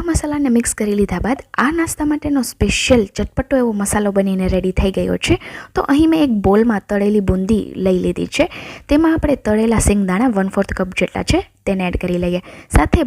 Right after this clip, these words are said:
બારથી પંદર જેટલા તળેલા મીઠા લીમડાના પત્તા છે તેને પણ એડ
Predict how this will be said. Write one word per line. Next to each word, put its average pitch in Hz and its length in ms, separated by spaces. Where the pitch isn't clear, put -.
બારથી 190 340
પંદર 269 280
જેટલા 262 220
તળેલા 214 340
મીઠા 202 220
લીમડાના 196 360
પત્તા 185 340
છે 320 80
તેને 202 220
પણ 202 180
એડ 226 80